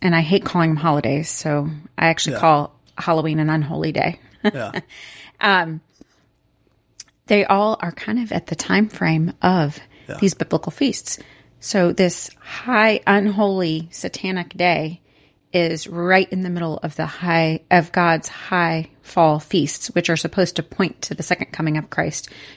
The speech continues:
Speaker 1: to the marriage feast of the Lamb. It's all a biblical picture of the,
Speaker 2: Yeah.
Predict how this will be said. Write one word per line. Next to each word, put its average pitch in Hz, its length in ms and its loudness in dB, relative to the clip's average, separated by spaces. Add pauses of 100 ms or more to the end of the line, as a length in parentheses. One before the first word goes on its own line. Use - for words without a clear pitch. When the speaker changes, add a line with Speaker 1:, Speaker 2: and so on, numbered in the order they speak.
(120)
Speaker 1:
to 185 240 2
the 156 260 2 (680)
marriage 180 360 4
feast - 240 -4
of 160 60 -6
the 165 80 -8
Lamb. 156 240 -4
It's 151 160 -12
all 180 200 2
a 170 40 0
biblical 170 420 -6
picture - 500 -6
of 160 220 -2
the, 160 60 -6
Speaker 2:
Yeah. 135 120 -8